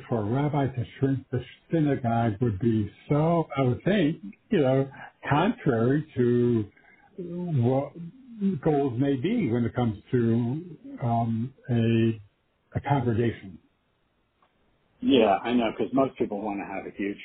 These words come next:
Speaker 2: congregation. Uh, but if, if you go into a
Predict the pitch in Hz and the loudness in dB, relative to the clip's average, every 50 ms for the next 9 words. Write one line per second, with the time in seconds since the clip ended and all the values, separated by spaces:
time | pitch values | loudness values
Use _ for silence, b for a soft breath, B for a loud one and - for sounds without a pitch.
0 | - 98 92 95 92 90 85 - 82 85 85 - - - - - - - _ _ | -12 -10 -10 -10 -10 -10 -10 -8 -10 -10 -10 -12 -16 -18 -20 -20 -20 -20 _ _
1 | _ _ _ _ _ _ _ _ - - 120 107 - 90 85 - - - - - | _ _ _ _ _ _ _ _ -4 -4 -2 -2 -2 -6 -8 -10 -10 -14 -18 -4
2 | - - 123 117 - - - - - 127 113 - 160 175 175 175 170 160 - 147 | 0 0 0 0 0 -4 -10 -6 -4 -4 0 0 0 0 0 -2 -4 -4 -4 -6
3 | 127 113 | -6 -6